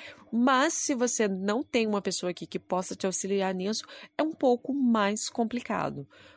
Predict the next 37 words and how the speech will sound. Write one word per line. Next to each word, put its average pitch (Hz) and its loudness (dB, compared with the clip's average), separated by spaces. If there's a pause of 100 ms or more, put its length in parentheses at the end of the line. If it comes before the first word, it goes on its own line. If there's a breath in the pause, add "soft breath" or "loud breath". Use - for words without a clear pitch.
(100)
porque 190 0 (360)
é 262 2
sempre 247 2
bom 220 0
ter 208 -2
alguém 170 -2
que - -14
conheça 185 -2
a - -6
escola, 202 2
que - -12
possa 165 -6
ir 214 -2
na 196 -2
escola 202 0
pra - -6
você, 202 0 (180 loud breath)
se - -10
certificar 185 -4
de - -10 (180)
todos 214 0
os 220 -6
dados, 185 -2
ok, 190 -2
se - -6
a 160 -2
escola 160 -4
possui - -4 (280 loud breath)
os 160 -6
licenciamentos 196 -4
que 170 -4
o 160 -4
governo 160 -4
exige, 190 -4 (300 loud breath)
porque 190 -2 (400 soft breath)
a - 0
escola, 269 0